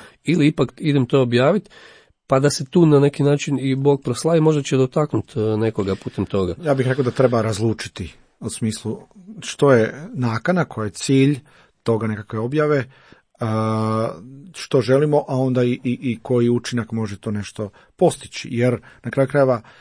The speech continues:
Speaker 2: i, a, po meni, na primjer, da uzmemo drugu, drugi, drugi primjer, propovjed, sama propovjed, malo je kvalitetnih, a, ali ona je, i, ona je govor,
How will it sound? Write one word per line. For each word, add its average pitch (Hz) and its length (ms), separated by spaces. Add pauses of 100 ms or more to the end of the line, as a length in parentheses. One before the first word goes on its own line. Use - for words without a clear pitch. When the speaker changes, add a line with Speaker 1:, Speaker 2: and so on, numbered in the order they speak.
(320)
Speaker 2:
i, 131 240 (340)
a, 123 440 (100)
po 135 120
meni, 131 200
na 120 100
primjer, 143 360 (100)
da 113 140
uzmemo 113 340
drugu, 117 380
drugi, 117 440
drugi 117 440
primjer, 139 400 (640)
propovjed, 151 600 (720)
sama 135 260
propovjed, 113 540 (300)
malo 107 300
je 101 80
kvalitetnih, 131 720 (300)
a, 117 440 (120)
ali 127 400 (380)
ona 170 320
je, 127 380 (240)
i, 202 300
ona 156 200
je 127 60
govor, 123 480